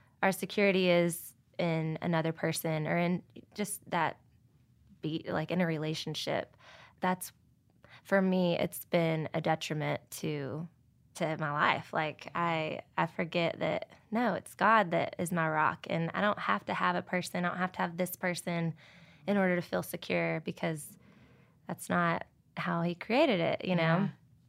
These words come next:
Speaker 1: And so, um, I think that was my biggest lesson in, in dating. And as soon as I was starting to apply that, dating was just like anything else. It was like,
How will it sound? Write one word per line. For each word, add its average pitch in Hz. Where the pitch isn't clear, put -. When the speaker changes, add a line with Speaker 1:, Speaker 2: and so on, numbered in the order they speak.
Speaker 1:
And 202
so, -
um, 185
I 180
think 185
that 170
was 180
my 175
biggest 185
lesson 180
in, 170
in 175
dating. 170
And 175
as 185
soon 240
as 220
I 180
was 220
starting 233
to 196
apply 180
that, 170
dating 208
was 220
just -
like 214
anything 220
else. 285
It 196
was 190
like, 196